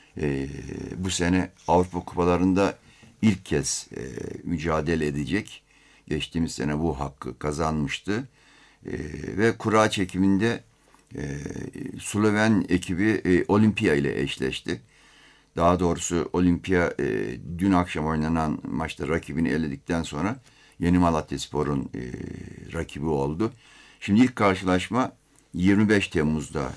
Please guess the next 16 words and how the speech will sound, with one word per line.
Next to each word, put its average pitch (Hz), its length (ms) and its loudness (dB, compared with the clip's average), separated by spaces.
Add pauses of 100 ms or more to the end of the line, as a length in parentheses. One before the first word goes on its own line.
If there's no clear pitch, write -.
(120)
e, - 200 -10
oynanacak 73 680 -4
Malatya'da. 73 640 -4 (440)
Malatyaspor'a, 98 1000 2
e, 58 60 -4 (280)
yeni, 90 260 4
e, 71 380 2
teknik - 460 -8
direktörü 73 420 -4
Sergen 80 380 -2
Yalçın'la 82 560 0 (560)
Avrupa 90 380 2
Kupalarında 90 640 4 (140)
başarılar 92 560 4
dileyelim 76 480 2
buradan 73 340 -2